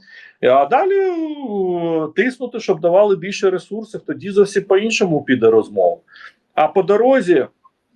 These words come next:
як я вам сказав, якщо ще зб-, зброя буде додаткова,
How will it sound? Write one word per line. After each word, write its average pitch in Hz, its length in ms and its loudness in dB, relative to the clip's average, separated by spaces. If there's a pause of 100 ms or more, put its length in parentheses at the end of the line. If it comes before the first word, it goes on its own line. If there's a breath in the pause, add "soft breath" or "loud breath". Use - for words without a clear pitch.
(540)
як 160 240 -2
я 151 80 0
вам 147 120 -4
сказав, 135 420 0
якщо 131 220 -14
ще 151 120 -12
зб-, 127 360 -6
зброя 151 400 0
буде 135 260 -10
додаткова, 147 760 0